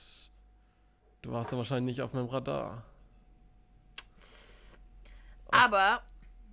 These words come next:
Speaker 2: jetzt nur mal ganz kurz für die Bestätigung. Wenn du mich gesehen hättest, dann hättest du mir doch bestimmt einen Super-Like gegeben, oder?
Speaker 1: Bestimmt.
Speaker 2: Bestimmt, gut.
Speaker 1: Ich würd dir drei Super-Likes geben. Vier.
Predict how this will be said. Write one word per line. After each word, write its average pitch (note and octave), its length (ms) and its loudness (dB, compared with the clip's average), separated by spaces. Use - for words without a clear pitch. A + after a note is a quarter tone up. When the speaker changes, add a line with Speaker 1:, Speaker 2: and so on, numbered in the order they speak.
Speaker 2:
jetzt A#3+ 200 -4
nur B3+ 100 -8
mal B3+ 140 -6
ganz B3 160 -4
kurz A3 120 -14
für A3 60 -14
die G#3 80 -10
Bestätigung. E3+ 640 -10
Wenn A#3+ 340 -2
du E3+ 140 -12
mich D#3+ 180 -10
gesehen D#3+ 260 -8
hättest, E3+ 280 -8
dann G3 80 -8
hättest - 280 -10
du F#3 40 -12
mir F3 180 -10
doch E3 140 -12
bestimmt - 640 2
einen D#3+ 140 -2
Super-Like D3 340 -8
gegeben, C#3+ 380 -12
oder? B3 120 -2
Speaker 1:
Bestimmt. - 580 -12
Speaker 2:
Bestimmt, - 380 -18
gut. - 240 -20
Speaker 1:
Ich - 240 -20
würd A2+ 180 -6
dir A#2+ 340 2
drei G#2+ 280 -2
Super-Likes A2+ 560 -6
geben. G#2+ 380 -10
Vier. A2+ 520 -6